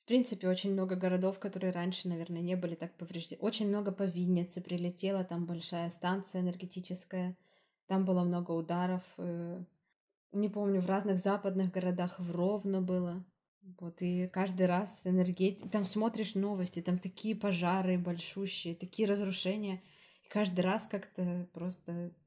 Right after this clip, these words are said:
герои энергетики возобновляют, возобновляют всё. М, так что я думаю, те перебои со светом, с электричеством, которые есть сейчас, это достаточно мизерные последствия,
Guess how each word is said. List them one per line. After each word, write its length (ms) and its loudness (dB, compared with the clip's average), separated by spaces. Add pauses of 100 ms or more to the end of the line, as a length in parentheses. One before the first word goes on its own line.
(120)
герои 540 4
энергетики 640 2
возобновляют, 760 0
возобновляют 720 0
всё. 400 -6 (960)
М, 380 -4 (200)
так 100 -20
что 140 -2
я 60 6
думаю, 420 2
те 260 2
перебои 480 2
со 180 -4
светом, 480 0
с 100 -6
электричеством, 640 -6
которые 380 -2
есть 300 -2
сейчас, 420 -4
это 500 -8 (1080)
достаточно 720 0
мизерные 560 0
последствия, 920 -6